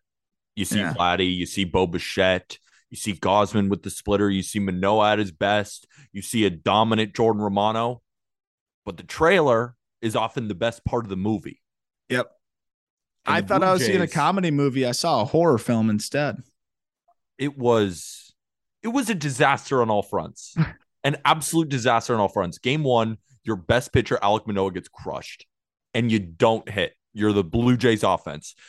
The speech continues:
Speaker 1: You are the number one offense, I think, this year in terms of W R C plus against righties, or at least up there.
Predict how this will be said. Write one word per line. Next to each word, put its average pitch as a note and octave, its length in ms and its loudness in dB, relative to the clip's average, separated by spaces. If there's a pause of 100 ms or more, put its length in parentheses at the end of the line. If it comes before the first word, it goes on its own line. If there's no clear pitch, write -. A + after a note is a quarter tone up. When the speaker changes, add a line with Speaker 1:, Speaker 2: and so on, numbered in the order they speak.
Speaker 1:
You A#2 220 2
are A2 120 4
the A2 180 0
number A#2 480 2
one A2+ 240 0
offense, G2 400 -2
I F#2 80 -2
think, F#2 200 -8
this F#2+ 180 -8
year F#2 120 -2
in F2 80 -6
terms F2+ 220 -4
of E2+ 80 -10
W F#2 260 0
R F2+ 80 2
C F#2 100 -8
plus E2+ 220 -10
against E2+ 180 -12
righties, E2 220 -4
or F#2+ 80 4
at - 80 -2
least A2 280 0
up - 200 -4
there. - 260 -6